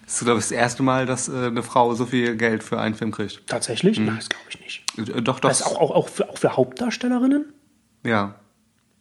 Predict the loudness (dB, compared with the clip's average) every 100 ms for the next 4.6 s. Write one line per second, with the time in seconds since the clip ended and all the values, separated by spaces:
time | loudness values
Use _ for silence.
0 | _ _ 0 2 2 0 -2 0 2 0
1 | 2 2 2 0 -2 0 -2 0 -6 -2
2 | 0 2 0 -2 -4 -4 -6 -8 -2 2
3 | 4 6 6 4 2 2 0 0 0 2
4 | 2 4 2 0 -2 -6